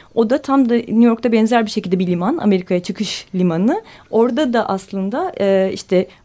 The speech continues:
Rumlar da dahil olmak üzere bütün topluluklar kendi müziklerini icra edecekleri mekanlar kurmaya başlıyorlar ki orada da mesela işte Marika'nın Kafe Amanı filan diye bir mekandan bahsetmişti. Bin dokuz yüz yirmi beşten yirmi dokuzdaki bunalıma kadar, ek-, ekonomik bunalıma kadar varlığını sürdüren bir mekandan. Ee,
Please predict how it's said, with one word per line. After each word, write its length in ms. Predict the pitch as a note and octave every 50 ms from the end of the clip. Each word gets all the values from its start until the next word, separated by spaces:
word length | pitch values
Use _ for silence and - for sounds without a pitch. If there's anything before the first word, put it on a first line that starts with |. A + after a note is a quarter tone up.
| - G#3
Rumlar 400 | A3+ A3+ A#3 A3+ A3+ A3+ A3 G3
da 100 | F#3+ F3+
dahil 260 | F3+ F3+ F#3+ G3 F#3+
olmak 320 | F#3 F3+ F#3 F3+ F3 -
üzere 180 | F#3 A3 C4+ C#4+
bütün 220 | B3+ A#3+ - B3
topluluklar 500 | A#3 A#3 G#3+ - - F#3+ - - B3+ C4+
kendi 280 | C4 A#3+ A3+ G#3+ A#3 A#3
müziklerini 380 | A3+ G3+ F#3+ - - G#3+ G3+ G3
icra 220 | F#3 F#3+ G#3+ G#3
edecekleri 500 | G3+ F#3 F3+ E3+ F#3 F3+ - G3+ G#3+ C#4+
mekanlar 560 | C#4 A#3+ A3 A#3 A#3 G#3+ G#3+ G#3+ G#3 G#3 G#3
kurmaya 320 | G#3 - F#3+ F3+ E3 E3 E3
başlıyorlar 480 | E3+ F3 F3+ - - G#3 A#3+ C#4+ C#4
ki 120 | C4+ - G#3+
orada 240 | G#3 G#3+ G3 G#3+
da 60 | F#3+ G3
mesela 260 | F#3+ F#3 - G#3 G#3+
işte 140 | G#3+ - G#3+
Marika'nın 500 | G3+ G3+ G3+ G#3+ - - G3+ F#3+ G3+ G#3+
Kafe 300 | - G#3+ G3+ - A3 -
Amanı 260 | G3 F#3+ F#3+ G3 F#3+
filan 320 | F#3+ G3+ G3 F#3+ F#3 F#3+
diye 140 | G#3 A3 G3+
bir 40 | G#3+
mekandan 500 | G#3 G3 G3 G#3 G3 G3 G#3 G3 G3 F#3
bahsetmişti. 480 | E3+ F3 - F3+ E3+ F3+ - - G3+
Bin 60 | G3 F#3+
dokuz 200 | F3+ - G#3+ F#3+
yüz 60 | F3
yirmi 160 | F#3+ G3 F#3+
beşten 380 | F#3+ G3 - - G#3+ A3+ A3+ A3 - - - _ _
yirmi 220 | A3+ G#3+ G#3+ G3+
dokuzdaki 460 | F#3+ F#3+ G3 G#3+ F#3 F#3+ F#3 - G3
bunalıma 240 | F3+ F#3+ F#3+ F#3 F3+ G3 G3+ G3+
kadar, 240 | - F#3 F3 F3 F3
ek-, 220 | F#3+ F#3 F#3 - -
ekonomik 380 | F#3 - F#3+ F#3 F3+ F3+ F#3
bunalıma 300 | F#3 F3+ F3 F3+ F#3 F#3
kadar 220 | F#3 G3 F#3 F#3+ G3+
varlığını 380 | F#3+ F#3 F3+ F3+ F3+ F#3 F#3+
sürdüren 420 | - - F#3+ F3 F3 G3 G3+ G#3 G3+
bir 60 | F#3+
mekandan. 540 | F#3+ F#3 F#3 - F3+ E3+ E3 F3 G#3 A#3+ - - - - - - - - - _ -
Ee, 300 | G3 G3 F#3+ F#3 F#3+